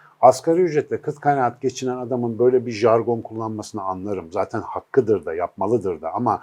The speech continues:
yani bugün benim temasa geçtiğim insanlar özel üniversiteye tonla para bayılıp o diplomayı alıyorlar. Ondan sonra ekmek parası için bir yerde, lan nasıl ekmek bu? Yani senede bilmem kaç on bin lirayı ödedin oraya. E, ekmek alaydın o zaman, stoklayaydın.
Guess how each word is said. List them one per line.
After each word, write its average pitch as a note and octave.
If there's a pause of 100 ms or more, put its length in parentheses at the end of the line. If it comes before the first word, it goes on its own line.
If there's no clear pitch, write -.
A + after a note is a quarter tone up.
(360)
yani G2+
bugün A#2
benim A#2+
temasa B2
geçtiğim G#2+
insanlar A2+ (280)
özel C3
üniversiteye A2+
tonla C3+
para A#2+
bayılıp G2
o B2
diplomayı G2+
alıyorlar. C3
Ondan C3+
sonra D#3+
ekmek D#3+
parası C#3+
için D3
bir C#3+
yerde, C#3
lan C#3+
nasıl D#3+
ekmek D#3+
bu? F2 (520)
Yani C3+
senede D#3
bilmem D#3
kaç -
on D#3+
bin D3
lirayı C3+
ödedin C3+
oraya. D3 (440)
E, B2
ekmek C3+
alaydın E3
o C#3
zaman, D#3
stoklayaydın. F3